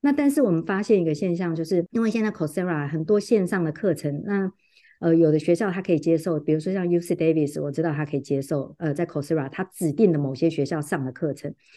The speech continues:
那以台湾学生来讲，他可以用随班复读的方式去上。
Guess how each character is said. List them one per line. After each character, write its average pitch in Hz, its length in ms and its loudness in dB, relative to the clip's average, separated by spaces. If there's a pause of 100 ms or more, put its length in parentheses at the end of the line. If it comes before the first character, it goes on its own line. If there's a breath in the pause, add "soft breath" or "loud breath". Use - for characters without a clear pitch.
(200 soft breath)
那 262 140 4
以 196 100 4
台 170 200 2
湾 196 180 2
学 165 180 2
生 175 140 0
来 147 120 0
讲， 143 220 -2
他 143 80 -10
可 190 100 -2
以 151 140 4
用 165 220 2
随 143 220 -2
班 170 200 -2
复 180 180 2
读 139 160 -2
的 135 120 -4
方 151 200 -4
式 151 200 -2
去 147 240 -2
上。 131 260 -6